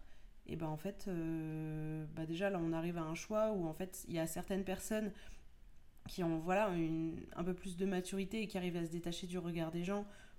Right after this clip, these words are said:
pour finalement, euh, faire une profession ou des études qui leur plaît. Mais, euh, c'est pas le cas de tout le monde. Enfin, il y a beaucoup de personnes qui vont faire un choix par peur d'être jugées de leur famille.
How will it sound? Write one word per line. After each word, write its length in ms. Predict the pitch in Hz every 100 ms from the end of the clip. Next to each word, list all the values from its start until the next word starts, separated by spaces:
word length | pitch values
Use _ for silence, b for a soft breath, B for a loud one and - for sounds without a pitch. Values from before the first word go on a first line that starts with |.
| -
pour 380 | - 190 - -
finalement, 640 | - 190 175 190 196 196 - -
euh, 840 | 170 165 165 160 160 156 156 160 160 160 160 - - - - - - -
faire 420 | - 196 190 - -
une 120 | 180
profession 600 | - 180 180 185 220 214
ou 60 | 180
des 200 | 170 170
études 260 | 170 185
qui 560 | - 170 160 160 160 160
leur 120 | 156
plaît. 240 | - 247 - B B B B B -
Mais, 400 | 180 202 285 - -
euh, 120 | 185
c'est 180 | 180 185
pas 120 | 180
le 60 | 175
cas 140 | 185
de 60 | 170
tout 120 | -
le 60 | 240
monde. 180 | 277 262
Enfin, 340 | - 185 175
il 40 | 175
y 60 |
a 60 | 165
beaucoup 260 | 196 277
de 80 | 254
personnes 480 | - 196 - 240 240
qui 180 | 233 185
vont 220 | 170 180
faire 360 | 180 202 202 190
un 100 | 180
choix 380 | - 214 214
par 220 | 214 185 -
peur 140 | 196
d'être 160 | 185 165
jugées 280 | 180 196
de 100 | 180
leur 200 | 175 165
famille. 460 | - 170 190 262